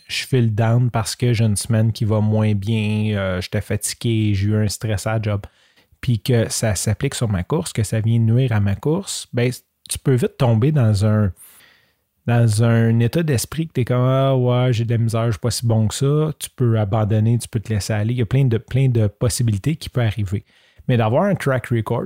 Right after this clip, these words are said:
puis d'aller voir ton track record, puis dire, « Attends un peu, là, ça fait trente-sept semaines que je cours mes soixante-dix kilomètres par semaine. » Euh, c'est déjà énorme, je suis bon. Cette semaine, ça, tu sais, comme ça va t'aider à te recentrer,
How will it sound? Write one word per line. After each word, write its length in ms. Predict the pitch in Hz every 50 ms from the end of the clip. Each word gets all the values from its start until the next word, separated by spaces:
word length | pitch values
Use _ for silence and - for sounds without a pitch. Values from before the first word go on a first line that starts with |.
| 185 151 -
puis 100 | - 120
d'aller 320 | 110 110 110 110 113 123
voir 340 | 117 98 110 110 113 147 170
ton 140 | - 120 101
track 240 | - 117 107 101 -
record, 320 | 113 104 - - 139 160 143
puis 100 | - 113
dire, « 120 | 110 110 110
Attends 160 | 101 - 123
un 80 | 117 104
peu, 140 | - 160 156
là, 120 | 139 143 123
ça 180 | - - 107
fait 120 | - - 110
trente-sept 680 | - - - 127 131 135 127 120 - - 143 143 -
semaines 600 | - - 127 117 107 107 110 120 139 147 143 139
que 180 | 123 - 113 101
je 100 | - -
cours 280 | - - 120 117 123 123
mes 240 | 117 110 107 107
soixante-dix 680 | 98 - - 107 - - 113 110 107 104 98 113 123 -
kilomètres 400 | - - 107 107 104 110 127 -
par 160 | - 107 -
semaine. » 380 | - 113 104 104 120 135 147 143 - _ _ _ _ _ _ _ _ -
Euh, 420 | 117 104 101 98 92 - - 107 - - -
c'est 200 | - - - 113
déjà 520 | 110 120 113 113 101 120 135 143 147 - - _ _ _ _ _ _ _ -
énorme, 880 | 151 135 120 117 117 117 117 117 123 135 156 175 180 190 190 147 - -
je 100 | 110 -
suis 240 | - - - 135 123
bon. 520 | 104 104 113 113 117 127 147 156 175 170
Cette 240 | - - 117 107 -
semaine, 300 | 117 110 107 113 127 127
ça, 160 | - - 104 92
tu 80 | - -
sais, 60 | 139
comme 180 | - 135 117 107
ça 140 | - 113
va 140 | 107 110 117
t'aider 420 | - - 127 120 113 113 139 175 156
à 80 | 110
te 200 | - - - 120
recentrer, 920 | 117 123 151 151 - - 131 123 113 107 101 - - - 120 131 147 -